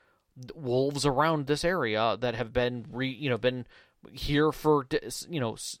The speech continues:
a long time, and they just know that this is the time to hunt. But it presents for a very different story, and it's all coincidence and accident.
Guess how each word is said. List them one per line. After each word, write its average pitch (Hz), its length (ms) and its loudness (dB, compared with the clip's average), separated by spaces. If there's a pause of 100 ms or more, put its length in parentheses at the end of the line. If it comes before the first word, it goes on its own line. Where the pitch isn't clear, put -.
a 139 120 0
long 139 260 4
time, 170 340 2
and 127 80 -4
they 139 120 0
just 156 260 -2
know 123 580 0
that 131 180 -4
this 131 200 -8
is 131 60 -10
the 131 100 -16
time 127 240 -4
to 131 60 -6
hunt. 151 320 -4 (380)
But 147 100 4
it - 160 -4
presents 131 580 -4
for 143 240 0
a 139 120 0
very 123 260 -2
different 113 340 -10
story, 131 420 0 (280)
and 156 100 0
it's 143 140 0
all 131 140 2
coincidence 120 1040 -8
and 131 120 -8
accident. 107 600 -12